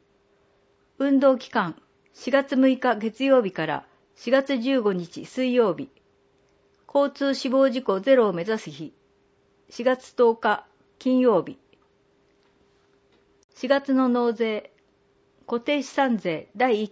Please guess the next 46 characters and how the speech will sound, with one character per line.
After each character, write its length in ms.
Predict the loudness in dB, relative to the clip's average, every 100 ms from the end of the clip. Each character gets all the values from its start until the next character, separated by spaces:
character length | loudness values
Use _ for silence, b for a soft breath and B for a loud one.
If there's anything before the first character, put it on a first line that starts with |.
| _
期、 200 | -14 -14 -14 _ _ _ _ _ _
介 220 | -4 0
護 120 | 2 2
保 80 |
険 280 | 2 2 2
料 240 | 2 -2 -4
普 100 | -8
通 240 | -6 -4
徴 240 | 0 0
収 320 | 0 -6 -8 -4
第 300 | -2 -2 -2
一 80 | -8
期。 300 | _ -14 -14 _ _ _ _ _ _ _ _ _
納 200 | 0 0
税 240 | 4 4 4
を 160 | 2
口 280 | 0 -2 0
座 140 | 0
振 80 | 0 -2
替 260 | -2 -4 -4
に 160 | -8 -10
変 260 | -6 -4 2
更 220 | 2 2
し 80 | -2
た 120 | -4
い 60 | -4
方 220 | -4 -4
は、 220 | -4 -6 b b _
町 200 | -2 2
内 180 | 2 0
の 120 | -4
金 240 | -4 0
融 140 | 0 -2
機 120 | -4
関 240 | -4 -4
で 120 | -4 -6
手 140 | -10
続 240 | -10 -10
き 160 | -6 -2
を 60 | -2
お 80 |
願 240 | -4 -6 -8
い 40 |
し 140 | -10 -12
ま 140 | -12
す。 180 | -14